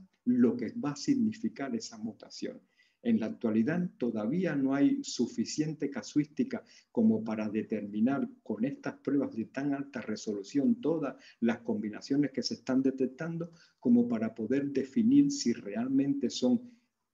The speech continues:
patogénicas o que son, la mayoría de ellos, como veréis en muchos informes, los que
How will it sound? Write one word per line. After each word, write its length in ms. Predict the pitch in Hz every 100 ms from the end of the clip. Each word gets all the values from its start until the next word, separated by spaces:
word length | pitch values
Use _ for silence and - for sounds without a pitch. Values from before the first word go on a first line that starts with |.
| _
patogénicas 920 | - - - 185 208 196 196 196 185 - _ -
o 180 | - -
que 120 | 123
son, 500 | - - 147 151 - -
la 140 | 107
mayoría 520 | 101 98 101 113 143 135
de 120 | 135
ellos, 220 | 143 143
como 240 | - 107 104
veréis 340 | 104 127 -
en 120 | 110
muchos 420 | 107 139 - - 127
informes, 500 | 113 - 139 139 107
los 160 | 104
que 140 | -